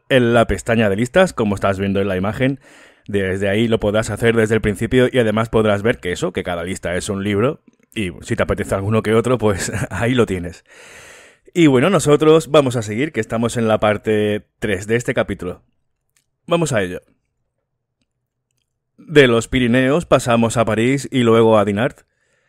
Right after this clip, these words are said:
Me da rabia no recordar de París más que la habitación del hotel, que tenía las paredes pintadas de color chocolate,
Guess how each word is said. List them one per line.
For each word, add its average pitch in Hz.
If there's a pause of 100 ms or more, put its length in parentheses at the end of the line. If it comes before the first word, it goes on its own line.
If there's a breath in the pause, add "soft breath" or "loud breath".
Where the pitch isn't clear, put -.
(760)
Me 104
da 107
rabia 120
no 120
recordar 117
de 120
París 120 (100)
más 151
que 143
la 135
habitación 127
del 139
hotel, 135 (100)
que 139
tenía 110
las 107
paredes 110
pintadas 123
de 117
color 101
chocolate, 113